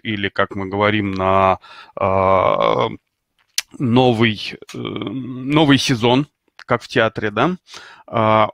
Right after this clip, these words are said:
это уже шестой сезон Директ Академии, и у нас расписание более-менее уже, а, сверстано. А, разумеется, по ходу, м, нашего сезона оно будет дополняться, расширяться,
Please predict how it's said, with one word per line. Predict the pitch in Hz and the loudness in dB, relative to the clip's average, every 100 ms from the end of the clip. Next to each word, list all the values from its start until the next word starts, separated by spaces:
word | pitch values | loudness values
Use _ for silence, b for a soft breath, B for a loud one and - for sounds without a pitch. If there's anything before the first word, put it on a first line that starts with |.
| _ | _
это | 147 151 - 135 | -2 0 0 -2
уже | 135 113 139 | -2 -2 -2
шестой | - 139 - - 135 139 120 | -2 -6 -8 -6 -2 0 -2
сезон | - 107 117 110 | -6 -4 -4 -2
Директ | 107 104 - | -2 -4 -6
Академии, | 104 104 104 131 190 190 185 170 | -6 -6 -2 -2 0 0 0 0
и | - 143 180 170 | -2 -4 -2 -2
у | 123 | -2
нас | 117 143 156 | 2 2 0
расписание | 113 - 120 - 127 131 113 | -6 -6 -8 -2 0 0 -2
более-менее | 98 123 123 101 95 104 101 92 90 | -2 -2 -2 -2 -4 -6 -6 -6 -10
уже, | - 104 87 98 101 90 - B B B - | -10 -14 -6 -2 0 0 -4 B B B -4
а, | 110 101 - | 0 0 -4
сверстано. | - 113 98 - 139 165 214 - B B | -10 -6 -6 -2 0 4 2 0 B B
А, | 117 107 | 2 2
разумеется, | - 117 107 117 170 160 127 | 0 -4 -4 0 0 0 -6
по | - 117 | -4 -6
ходу, | - 131 123 101 101 98 92 92 | -4 -4 -4 -4 -6 -6 -10 -14
м, | 101 101 101 98 92 90 92 113 107 | -14 -10 -10 -12 -12 -14 -12 -12 -10
нашего | 107 113 - 113 | -4 -2 -2 -6
сезона | - 110 127 104 | -6 -2 0 2
оно | 101 104 | 0 -4
будет | 98 104 92 | -4 -6 -4
дополняться, | - 98 101 117 131 - 98 | -4 0 0 0 -2 -2 -6
расширяться, | 101 - 123 226 - 139 | -4 0 2 2 2 -2